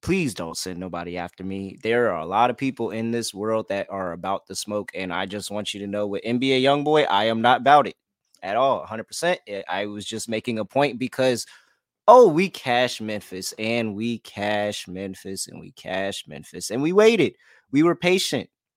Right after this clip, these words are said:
We were oh so patient with that Memphis bet, and we waited until we got them at plus money when Ja was out. As I predicted,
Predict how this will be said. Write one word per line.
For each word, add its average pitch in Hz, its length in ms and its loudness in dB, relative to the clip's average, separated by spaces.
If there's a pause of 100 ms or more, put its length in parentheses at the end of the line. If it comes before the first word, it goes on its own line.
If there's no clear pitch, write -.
(560)
We 143 120 0
were 139 260 0
oh 151 300 2
so 147 340 -2
patient 117 540 -4
with 95 160 -10
that 90 180 -6
Memphis 95 500 -10
bet, 85 300 -10 (400)
and 92 260 -8
we 90 140 -10
waited 104 600 -6 (120)
until 92 920 -8
we 92 220 -12
got 87 340 -4 (180)
them 87 140 -6
at - 180 -10
plus 131 400 2
money 110 460 -2
when 87 340 -8
Ja 107 380 2
was 117 300 -4
out. 92 360 -2 (480)
As 151 360 4
I 151 160 2
predicted, 98 720 -8